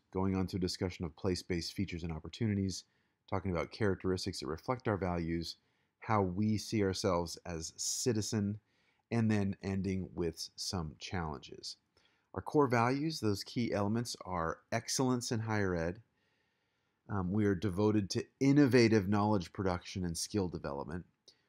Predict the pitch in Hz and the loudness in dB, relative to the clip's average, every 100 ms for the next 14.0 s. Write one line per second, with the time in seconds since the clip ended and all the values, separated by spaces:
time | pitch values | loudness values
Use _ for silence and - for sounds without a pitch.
0 | _ 123 110 - 131 113 101 113 101 95 | _ -2 0 2 4 4 4 2 4 2
1 | 87 95 - 131 107 - - 131 127 131 | -2 -4 -2 -2 -2 -4 0 2 2 0
2 | 117 - 101 92 82 90 76 - - _ | -2 -4 -2 -2 -2 -6 -6 -10 -14 _
3 | _ _ - 90 82 - 92 - 135 117 | _ _ -8 -6 -6 -6 -6 -4 -4 -2
4 | 123 104 92 - 101 95 92 92 85 90 | -2 -2 -2 -4 0 2 2 2 -2 -2
5 | 95 95 - - 110 107 87 90 - 98 | 0 0 -2 -4 -2 -2 -2 -2 -4 -6
6 | - 117 110 101 92 90 _ _ - - | 0 2 2 2 0 -2 _ _ -14 -2
7 | 131 123 104 107 107 98 95 87 - 92 | 2 2 4 4 4 4 2 0 -10 -8
8 | 90 85 85 - 73 76 - 101 92 123 | -4 -2 -4 -6 -8 -8 -6 -2 -2 -4
9 | - - _ _ _ _ _ - _ _ | -6 -10 _ _ _ _ _ -20 _ _
10 | _ _ _ _ - 123 127 127 120 120 | _ _ _ _ -6 0 2 2 4 4
11 | 117 - 107 117 117 110 - 117 104 92 | 4 0 0 4 6 6 6 4 2 0
12 | 95 - - 113 - 117 92 92 92 90 | -4 -4 0 0 2 0 2 2 2 2
13 | 104 110 117 113 107 107 113 135 156 | 4 4 4 2 4 4 4 2 0